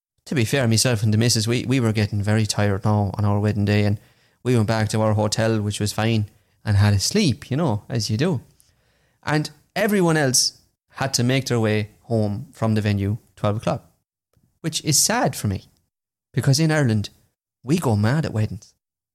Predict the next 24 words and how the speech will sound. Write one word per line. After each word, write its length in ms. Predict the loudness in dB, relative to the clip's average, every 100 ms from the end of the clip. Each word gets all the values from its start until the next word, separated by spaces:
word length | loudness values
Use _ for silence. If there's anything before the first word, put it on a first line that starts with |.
| -10
Funerals 580 | -2 0 2 2 0
are 100 | -4
a 60 | -4
fucking 300 | -4 -4 -2
celebration. 600 | -2 -2 0 0 -2 -4 -12 _ _ _ _ _
Funerals 380 | -2 0 2 0
could 140 | -2
go 140 | 0 -2
for 120 | -2
two 180 | -4 -2
days 300 | 0 -2 -6 _ _ _
in 120 | -4
Ireland. 320 | -2 0 -2 -8 _ _ _ _ _ _
It's, 200 | -6 -4
it's 200 | -2 -2
just 200 | 0 0
a 40 | 0
way 160 | 2
of 120 | 0 0
bringing 240 | 0 2
people 220 | 2 0
together 300 | 0 0 0
and 120 | 0
just 160 | -2 -4